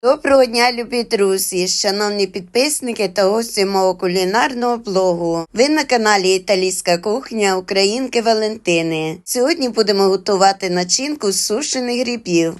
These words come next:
Отже, до миски наливаємо воду і засипаємо в неї сто десять грамів сухих білих боровиків.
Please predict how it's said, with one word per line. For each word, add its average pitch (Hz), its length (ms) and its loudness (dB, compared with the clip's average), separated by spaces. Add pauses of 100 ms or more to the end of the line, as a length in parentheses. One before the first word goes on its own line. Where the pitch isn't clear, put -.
Отже, 233 400 2
до 208 200 0
миски 226 440 0
наливаємо 226 680 4
воду 180 560 2 (100)
і 208 100 -4
засипаємо 202 1000 0
в 196 40 -6
неї 185 480 0
сто 202 300 -2
десять 202 560 0
грамів 175 480 0
сухих 233 680 -6
білих 226 540 -2
боровиків. 233 880 0